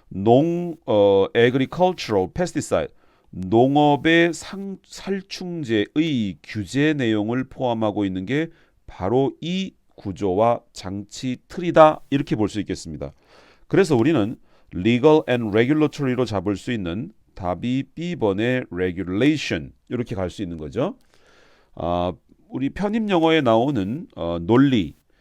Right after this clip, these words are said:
빈칸 추론, 어, 문장 완성형 문제는 이렇게 단서를 가지고, 어, such as가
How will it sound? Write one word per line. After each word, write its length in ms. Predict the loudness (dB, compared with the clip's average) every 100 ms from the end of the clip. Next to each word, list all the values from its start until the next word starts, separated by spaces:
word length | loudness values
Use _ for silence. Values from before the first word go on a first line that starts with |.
| _ _ -6
빈칸 400 | -4 -2 -2 -2
추론, 540 | 0 4 4 2 -4 -16 -10
어, 240 | -6 -6
문장 760 | -4 -2 -2 -2 0 2 0 -4
완성형 680 | -4 -4 -2 -2 0 -2 -2
문제는 500 | -2 0 0 -2 -8 _ -6
이렇게 280 | -4 -2 -4
단서를 680 | -4 -8 -6 -4 -2 0
가지고, 520 | 0 0 -2 -4 -4 -6 _ _ _ -20 _ _ -10
어, 220 | -6 -4
such 440 | -2 0 0 0 0
as가 460 | 0 2 2 2